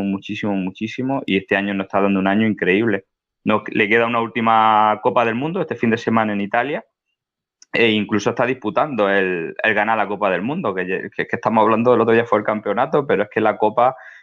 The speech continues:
premia al más regular y, y es que está ahí, está en el podium, o sea que si, si sale buena carrera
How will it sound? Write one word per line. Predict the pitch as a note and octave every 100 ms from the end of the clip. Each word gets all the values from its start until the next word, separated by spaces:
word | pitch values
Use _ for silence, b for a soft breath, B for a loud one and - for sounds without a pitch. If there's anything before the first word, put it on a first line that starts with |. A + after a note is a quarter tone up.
| B
premia | - A#2+ A#2 B2+ B2
al | A2
más | A2+ B2+
regular | A#2+ G2 G2 B2 D#3+ A2+
y, | G2 F#2 F#2
y | F#2+
es | -
que | B2+
está | A#2 A2+
ahí, | B2 C#3
está | - A#2+ A2+
en | A2+
el | F#2+
podium, | - D#3 B2 G2
o |
sea | F#2+ G2+ G2+
que | F#2+ F#2
si, | - _ _ _
si | G#2 F#2+
sale | - A2+
buena | A#2 A#2+ B2 A2+
carrera | A2 A#2 A#2+ C#3 B2 G2 F#2 F2